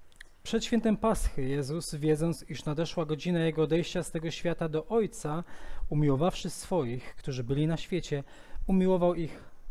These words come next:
aż do końca. A podczas wieczerzy, gdy diabeł wzbudził w sercu Judasza, syna Szymona Iskarioty, zamysł wydania go, wiedząc, iż Ojciec wszystko dał mu w ręce i że od Boga wyszedł i do Boga odchodzi,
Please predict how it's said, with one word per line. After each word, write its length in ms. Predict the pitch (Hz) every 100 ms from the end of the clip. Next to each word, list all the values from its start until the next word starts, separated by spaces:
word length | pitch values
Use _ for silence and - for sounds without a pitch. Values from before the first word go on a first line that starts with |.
| - -
aż 180 | 139 131
do 120 | 151
końca. 400 | 165 147 - 107 - - - - - - - - - - -
A 60 | 185
podczas 360 | 180 - 196
wieczerzy, 500 | 175 180 - 208 185
gdy 180 | 165 151
diabeł 300 | 143 160 165
wzbudził 380 | 143 143 160 143
w 40 |
sercu 340 | - 160 151 165
Judasza, 520 | 147 160 - 160 156 - - - - -
syna 340 | - 135 135
Szymona 440 | - 135 135 143 147
Iskarioty, 560 | - 170 170 160 156
zamysł 400 | 143 156 151 143
wydania 420 | 143 240 254 131
go, 200 | 117 135 - - - - - -
wiedząc, 680 | 139 226 131 131 190 - -
iż 180 | 147 -
Ojciec 420 | - 190 - -
wszystko 520 | - - 220 - 180 156
dał 160 | 160
mu 200 | 156 139
w 60 | 135
ręce 440 | 196 190 - 143
i 160 | - 139
że 140 | 147
od 160 | 139 117
Boga 320 | 180 233 214
wyszedł 440 | 160 214 160 143 143
i 60 | 139
do 140 | 139
Boga 320 | 127 208 196
odchodzi, 500 | 139 - 220 151 143